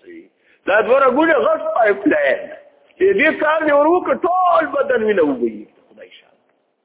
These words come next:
پښتو نه پوهېږي. هغه وینه کومه غوښه کې پاتې ده، د غوښې خپله وینه ده. هغه د دې رګونو وینه نه ده، خدای شان. پښتو پوهېږي که نه پوهېږي؟ ښه ده. لأن الأول أعمل في إخراج الدم والثاني أقصر فيه.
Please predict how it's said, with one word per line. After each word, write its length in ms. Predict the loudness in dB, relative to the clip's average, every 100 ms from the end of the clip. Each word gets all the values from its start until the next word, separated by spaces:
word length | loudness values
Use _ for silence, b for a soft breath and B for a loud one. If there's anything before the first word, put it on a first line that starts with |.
| _ -10
پښتو 180 | -6 -4
نه 180 | -2
پوهېږي. 360 | -4 -2 -4 -6 b b b
هغه 240 | 0 2
وینه 280 | 4 2 0
کومه 160 | 0 2
غوښه 340 | 2 2 0 0
کې 60 |
پاتې 260 | 0 2 2
ده، 100 | 2
د 80 | 2
غوښې 320 | 2 2 -2
خپله 300 | 0 0 0
وینه 280 | 0 0 -2
ده. 160 | -4 -20 _ _ _ -4
هغه 220 | 2 4
د 120 | 4
دې 140 | 4 4
رګونو 300 | 2 0 0
وینه 180 | 0 0
نه 160 | -2 -2
ده، 100 | -6
خدای 240 | -16 -20
شان. 280 | -20 -20 -20 _ _ _ _ _ _
پښتو 260 | -8 -4 -4
پوهېږي 300 | -4 -8 -8
که 60 | -8
نه 80 | -8
پوهېږي؟ 440 | -10 -18 -20 -12
ښه 100 | -12
ده. 100 | -12 -18 _ _ _ _ _ _ _ -8
لأن 280 | -2 0 0
الأول 380 | 2 4 4
أعمل 560 | 4 2 0 0 -2 -4 -8
في 80 |
إخراج 280 | -12 -4 -4
الدم 280 | -4 -14 -14 -14 _ _ _ _ _ _ _
والثاني 440 | -2 0 0 0 2
أقصر 520 | 0 -2 -2 -2 -2
فيه. 400 | -10 -14 -16